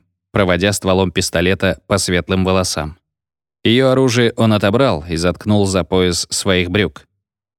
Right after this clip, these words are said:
"Я не могу что-то делать, когда ты меня отвлекаешь". "Ещё как можешь", ответил Кодзи с совершенно незнакомым для Бриджит акцентом. Он вытащил из кармана листок бумаги и положил его на стол.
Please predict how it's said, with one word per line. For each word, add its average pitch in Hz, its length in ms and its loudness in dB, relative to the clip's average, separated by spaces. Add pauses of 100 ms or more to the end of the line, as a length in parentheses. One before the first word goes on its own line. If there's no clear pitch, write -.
(500)
"Я 113 220 0
не 127 120 4
могу 127 260 0
что-то 127 300 -2
делать, 139 380 0
когда 120 300 0
ты 127 160 0
меня 135 260 2
отвлекаешь". 117 720 -2 (760)
"Ещё 85 460 0
как 135 240 -2
можешь", 131 520 0 (200)
ответил 92 400 -2
Кодзи 90 360 0
с - 80 -2
совершенно 120 640 0
незнакомым 131 800 2
для 113 160 0
Бриджит 92 500 -2
акцентом. - 680 -6 (1000)
Он 170 180 4
вытащил 151 400 2
из 127 120 0
кармана 120 360 2
листок 107 340 0
бумаги 117 420 2
и 113 220 0
положил 98 460 0
его 87 260 0
на 90 120 0
стол. - 380 -8